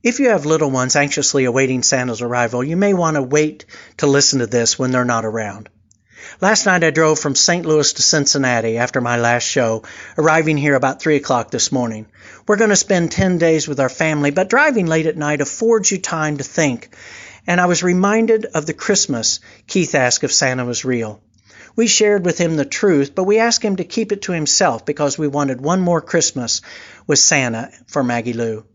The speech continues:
Being a person of honor, even at such a young age, he kept his word because now, nearly thirty years later,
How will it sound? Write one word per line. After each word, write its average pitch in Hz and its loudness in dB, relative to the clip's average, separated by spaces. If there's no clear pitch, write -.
Being 190 2
a 190 2
person 180 0
of 143 -2
honor, 147 2
even 143 0
at 151 -4
such 147 0
a 143 0
young 147 2
age, 156 0
he 165 -6
kept 196 -2
his 160 -2
word 165 2
because 143 0
now, 165 0
nearly 170 0
thirty 190 0
years 185 2
later, 160 0